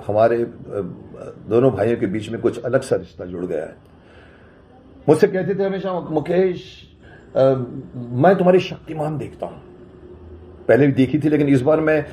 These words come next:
इस बार उन्होंने महाभारत भी देखी, शक्तिमान, अ, रामायण भी देखी, लेकिन शक्तिमान देख रहे थे और मुझसे कह रहे थे, "मुकेश, मैं शक्तिमान देखता हूँ,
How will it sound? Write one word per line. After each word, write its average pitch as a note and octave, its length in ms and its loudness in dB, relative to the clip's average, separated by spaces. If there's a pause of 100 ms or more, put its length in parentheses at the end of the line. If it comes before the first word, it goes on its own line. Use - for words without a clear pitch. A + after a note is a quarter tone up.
(140)
इस D3 100 2
बार E3+ 120 4
उन्होंने E3+ 240 4
महाभारत C#3 400 6
भी C#3 140 0
देखी, C3+ 300 2
शक्तिमान, C3+ 580 0 (240)
अ, A2+ 60 4
रामायण C3+ 380 2
भी C3+ 100 -2
देखी, B2+ 240 2
लेकिन E3+ 220 2
शक्तिमान G3 580 -2
देख D#3 240 2
रहे D3+ 100 4
थे D#3 60 2
और E3 120 4
मुझसे D#3+ 220 2
कह E3+ 140 0
रहे E3 100 -4
थे, F#3+ 40 -2
"मुकेश, F3 320 2
मैं F3+ 120 0
शक्तिमान E3+ 500 -2
देखता D3+ 260 -2
हूँ, G3 140 0